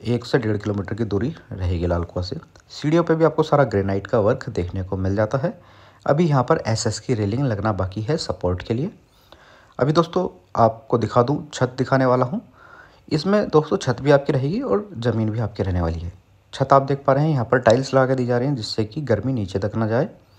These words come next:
पानी की टंकी की फिटिंग्स करा के दिए जा रहे हैं। और आप देख पा रहे हैं दोस्तों, जाल दिया गया है प्रॉपर वेंटिलेशन के लिए। मकान आप देख पा रहे हैं, काफ़ी अच्छे मकान चारों तरफ बने हुए हैं। Already काफ़ी सारी फैमिली यहाँ पर रह रही हैं।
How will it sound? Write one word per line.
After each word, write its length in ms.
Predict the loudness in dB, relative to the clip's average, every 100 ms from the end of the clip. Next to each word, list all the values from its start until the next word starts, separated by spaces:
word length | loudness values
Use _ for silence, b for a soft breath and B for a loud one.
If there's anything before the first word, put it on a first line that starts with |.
| b b b b
पानी 220 | 0 0 0
की 100 | 0
टंकी 340 | 0 0 -2
की 80 | -2
फिटिंग्स 360 | -4 -2 -4 -2
करा 160 | -2
के 140 | -2 0
दिए 160 | -2
जा 60 | 0
रहे 140 | -2
हैं। 220 | -4 -6 _ b b b b b
और 160 | 6 8
आप 100 | 6
देख 200 | 2 4
पा 80 | 4
रहे 100 | 6
हैं 60 |
दोस्तों, 180 | 2 0
जाल 260 | 2 4 4
दिया 180 | 4 2
गया 120 | 4
है 80 | 2
प्रॉपर 300 | 0 0 2
वेंटिलेशन 560 | 0 0 0 -2 -2 -6
के 140 | -4
लिए। 140 | -4 -4 b b -10
मकान 340 | -2 4 4
आप 120 | 4 2
देख 180 | 0 4
पा 80 | 2
रहे 120 | 2
हैं, 80 | 4
काफ़ी 280 | 4 4
अच्छे 240 | 2 2 -4
मकान 360 | -2 0 -2 -4 -14 B B 0
चारों 200 | 4 4
तरफ 180 | 2 -2
बने 240 | -2 -2 0
हुए 180 | 0
हैं। 240 | 0 -2 -6 -14 B B B
Already 420 | 2 4 6 4 4
काफ़ी 260 | 2 2
सारी 180 | -4 -4
फैमिली 320 | -2 -2 -2
यहाँ 160 | -4 -4
पर 140 | -2
रह 140 | 0 0
रही 140 | 2
हैं। 160 | 0